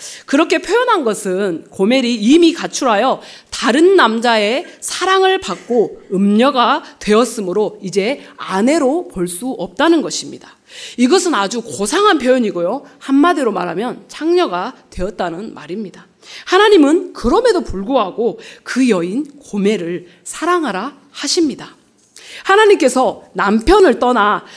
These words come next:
다시 창녀가 된 이 고멜의 그 모습이 바로 이스라엘의 모습임을 말씀하고 있습니다. 이스라엘 역시 남편인, 어, 하나님을 버리고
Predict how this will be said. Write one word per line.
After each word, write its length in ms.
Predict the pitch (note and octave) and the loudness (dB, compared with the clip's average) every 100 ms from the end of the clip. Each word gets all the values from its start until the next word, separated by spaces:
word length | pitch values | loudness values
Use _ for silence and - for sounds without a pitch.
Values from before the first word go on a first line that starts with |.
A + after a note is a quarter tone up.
| - | -16
다시 460 | - F3+ A3+ A3+ | -10 -8 -4 -6
창녀가 560 | A3+ - A#4+ B4+ G#4 F#4+ | -4 -2 0 0 0 0
된 320 | A#3 A3 F4 - - | 0 0 -2 -2 0
이 160 | C4+ D4 | 2 2
고멜의 800 | - G#3+ A3+ D4 A3 G#3 E3+ - | 0 4 4 6 4 2 -2 -6
그 100 | - | -4
모습이 760 | G3+ F#3+ G3+ A#3+ C#4 F#3+ - - | 0 2 0 0 -2 -2 -10 -16
바로 400 | - F#3+ G3+ D4+ - - - | -6 -2 0 -2 -6 -20 0
이스라엘의 960 | A#3 B3 G4 F#4 C#4+ F#3 F3 A3+ - - | 0 2 2 4 2 2 0 -2 -6 -2
모습임을 800 | F3+ A3 F4 C#4+ F#3+ F3 F3+ - | 2 4 4 2 0 -2 -4 -6
말씀하고 800 | D#3 E3 - B3+ G3+ D#3+ F3+ - | -8 -6 -4 -6 -6 -8 -8 -8
있습니다. 560 | F3 - B3+ E3+ D3+ - _ _ - - - - - | -10 -4 -4 -4 -12 -20 _ _ -20 -20 -18 -6 2
이스라엘 460 | D#4 F#4 G4 D4+ | 4 4 4 4
역시 480 | G#3 G3 - C#4 D4+ | 2 0 -2 -2 -2
남편인, 920 | G3 G#3+ C4 G4 G4 E4 D#4 E3+ - - _ | 0 2 4 6 8 8 6 2 -8 -20 _
어, 140 | F3 | -6
하나님을 540 | F#3 - F#4+ B4 A4+ B3 | -6 0 2 6 6 4
버리고 480 | - F#3 G#3+ E3+ | 2 -4 -2 -6